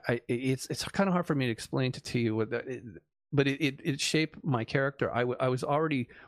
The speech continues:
my dad had me working like a mule, uh,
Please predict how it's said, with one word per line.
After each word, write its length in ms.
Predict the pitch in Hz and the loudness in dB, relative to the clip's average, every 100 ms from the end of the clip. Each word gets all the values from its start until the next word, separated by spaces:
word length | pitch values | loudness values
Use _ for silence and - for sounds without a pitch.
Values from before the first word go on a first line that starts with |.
| - | -2
my 100 | 127 | 0
dad 280 | 151 175 | 2 2
had 180 | 175 147 | 2 0
me 80 | 143 | 0
working 500 | 120 123 160 - 127 | 0 0 0 0 0
like 180 | 104 101 | 0 -2
a 60 | 90 | -2
mule, 680 | 107 131 185 110 82 107 - _ _ _ - | 2 4 4 2 0 -4 -6 _ _ _ 0
uh, 340 | 120 113 110 | 2 2 0